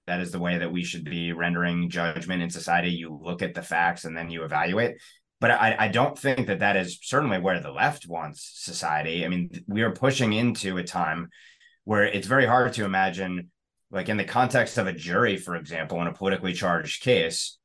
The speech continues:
that people are going to look at things and try to render judgment fairly and dispassionately. It, it's like we are in a post, uh, actually look at things objectively and render judgment in that sort of independent, neutral kind of way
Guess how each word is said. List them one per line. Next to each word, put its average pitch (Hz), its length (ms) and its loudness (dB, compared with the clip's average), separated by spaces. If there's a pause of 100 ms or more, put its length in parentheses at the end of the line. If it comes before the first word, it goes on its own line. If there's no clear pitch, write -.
(160)
that 98 180 0
people 110 220 4
are 117 180 8
going 98 260 2
to 87 220 -4
look 85 240 -4
at 85 160 -4
things 80 360 -6
and 85 140 -6
try 87 220 2
to 80 100 0
render 82 340 0
judgment 76 480 -6
fairly 80 580 0
and 78 260 -6
dispassionately. 73 960 -4
It, 82 200 -8
it's 92 160 -6
like 92 260 0
we 95 180 0
are 95 140 6
in 95 100 4
a 92 260 -2
post, - 560 0 (760)
uh, 87 220 4 (360)
actually 107 420 4
look 98 180 -2
at 90 100 -4
things 95 260 -4
objectively 87 880 -2
and 82 120 -4
render 87 260 2
judgment 85 560 -2
in 82 100 -6
that 82 200 0
sort 85 200 -2
of 78 140 -2 (340)
independent, 95 480 2
neutral 87 360 -2
kind 87 180 -2
of 85 80 -2
way 82 400 -2